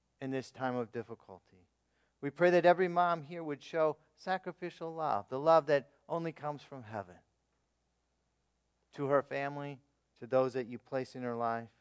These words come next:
And we pray that no matter what happens, every mother here would have an unshakable faith in God that could never be shaken, a faith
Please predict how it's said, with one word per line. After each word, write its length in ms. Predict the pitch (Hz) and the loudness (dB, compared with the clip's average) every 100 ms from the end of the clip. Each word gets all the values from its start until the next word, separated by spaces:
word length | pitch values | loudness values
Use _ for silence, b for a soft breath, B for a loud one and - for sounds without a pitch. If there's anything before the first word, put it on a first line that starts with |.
| _ _ _ _ | _ _ _ _
And 80 | 139 | -6
we 120 | 147 | -4
pray 440 | 147 - 190 175 131 | -4 -8 -2 0 2
that 280 | 135 127 | 2 0
no 60 | 139 | -4
matter 260 | 156 175 180 | -6 -6 -4
what 220 | 175 185 | -6 -6
happens, 680 | - 120 95 78 76 _ _ _ _ _ | -6 -12 -12 -18 -20 _ _ _ _ _
every 200 | 135 135 | -4 -2
mother 280 | 139 139 131 | -2 -2 -2
here 220 | 117 127 | -4 -8
would 140 | 123 117 | -8 -2
have 240 | 120 113 | 0 0
an 80 | 107 - | -2 -8
unshakable 760 | 160 160 - 135 123 123 117 113 | -8 -8 -10 -10 -10 -10 -8 -8
faith 340 | - 107 101 | -8 -10 -10
in 140 | 107 95 | -18 -18
God 320 | 85 - _ _ _ _ _ _ _ _ _ _ _ _ _ _ _ _ _ _ _ _ _ | -18 -20 _ _ _ _ _ _ _ _ _ _ _ _ _ _ _ _ _ _ _ _ _
that 140 | 117 107 | -8 -8
could 180 | 110 | -12
never 280 | 107 110 107 | -6 -6 -6
be 160 | 104 110 | -12 -14
shaken, 440 | - 113 107 123 | -12 -10 -6 -2
a 100 | 143 | -2
faith 480 | - - 180 120 98 | -2 -4 -2 -2 -10